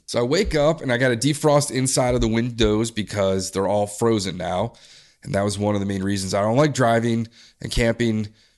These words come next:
below freezing is 'cause then you can't see out your windows most of the next day because of all the water droplets have dried up. So I gear up and I head down to Elk Creek. My plan is to fish my way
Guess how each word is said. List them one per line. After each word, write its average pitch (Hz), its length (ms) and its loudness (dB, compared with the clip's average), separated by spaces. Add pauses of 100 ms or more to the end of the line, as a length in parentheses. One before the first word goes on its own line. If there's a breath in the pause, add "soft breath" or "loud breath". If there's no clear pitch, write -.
(120)
below 101 180 0
freezing 143 460 0
is 120 240 0
'cause 110 160 -6
then 110 360 -2
you 107 60 -10
can't - 220 -4
see 135 160 0
out 120 100 0
your 104 80 -2
windows 101 460 0
most 101 240 -2
of 95 120 -8
the 95 80 -2
next 92 180 -6
day 92 280 -2
because 92 380 -8
of 87 80 -8
all 87 120 -2
the 90 240 -6
water 90 280 -6
droplets - 560 -12
have - 280 -14
dried - 220 -10
up. - 240 -16 (800 loud breath)
So 123 140 -2
I 131 40 2
gear 196 280 0
up 196 320 2
and 139 240 0
I 139 160 2
head 151 560 0
down 139 480 0
to 113 640 0
Elk 107 180 -6
Creek. - 420 -2
My 107 200 -4
plan 117 360 -2
is 107 360 -4
to 104 240 -6
fish - 360 -4
my 101 220 -2
way 98 460 0